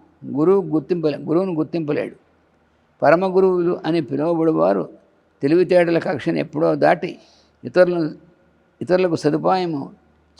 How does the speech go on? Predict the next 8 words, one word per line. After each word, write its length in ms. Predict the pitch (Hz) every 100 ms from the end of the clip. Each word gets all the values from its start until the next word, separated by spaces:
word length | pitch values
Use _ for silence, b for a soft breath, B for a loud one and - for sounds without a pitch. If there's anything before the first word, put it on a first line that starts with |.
| 151
చేయుట 200 | 170 165
కుతూహల 640 | - 143 165 185 165 - - -
పడు 140 | 151
కక్షలో 420 | 151 139 - 165 170
ప్రవేశించి 760 | 139 143 165 170 180 160 - - _ _ _ _ -
చాలా 280 | 147 180 175
దూరము 420 | 156 165 170 147
జన్మల 500 | 139 147 170 175